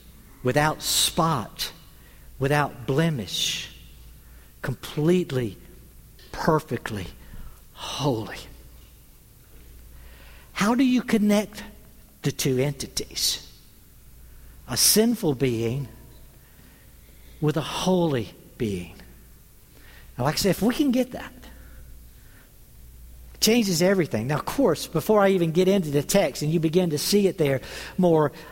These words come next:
I'll go ahead and spill the beans. We, we know the New Testament come, is coming. We know Christ is coming.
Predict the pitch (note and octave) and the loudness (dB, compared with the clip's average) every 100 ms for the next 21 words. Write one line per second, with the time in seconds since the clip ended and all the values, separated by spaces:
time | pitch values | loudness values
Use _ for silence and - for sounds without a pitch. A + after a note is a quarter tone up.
0 | - - E3 G3+ G#3+ G3+ F#3+ F3 - - | -20 -2 2 4 4 4 4 0 0 2
1 | C4+ D#3+ C#3 B3 G#3 D#3+ G#3+ G3 F3+ G#3 | 2 2 0 2 2 2 2 2 0 2
2 | F#3+ G#3+ C4+ A#3 - - - F3 G3 A#3+ | 4 4 4 2 -2 -10 0 4 4 4
3 | G#3+ A3+ - F3 D3 - G#3+ G3+ F3 D3 | 4 2 2 0 0 2 2 2 -2 -2
4 | - A3+ F#3 G3 G#3+ A3 C4 B3 - A3+ | 2 4 4 4 4 4 4 2 0 2
5 | A#3+ - G3 - A3+ G3+ | 2 2 0 2 2 2